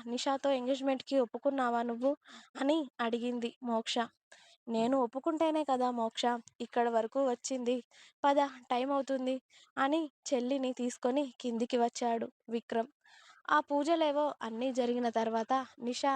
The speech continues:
and విక్రమ్‌ని ఇద్దరిని పక్క పక్కన నిల్చోబెట్టి రింగ్స్ మార్చుకోమంటారు.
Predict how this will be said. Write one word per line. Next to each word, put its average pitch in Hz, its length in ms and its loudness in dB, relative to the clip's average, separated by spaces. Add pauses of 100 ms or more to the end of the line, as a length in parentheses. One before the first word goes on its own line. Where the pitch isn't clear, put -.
and 240 220 -4
విక్రమ్‌ని 247 540 -2 (420)
ఇద్దరిని 285 540 0
పక్క 220 240 -4
పక్కన 247 340 -2
నిల్చోబెట్టి 233 720 -2 (160)
రింగ్స్ 226 360 -2
మార్చుకోమంటారు. 233 1000 -2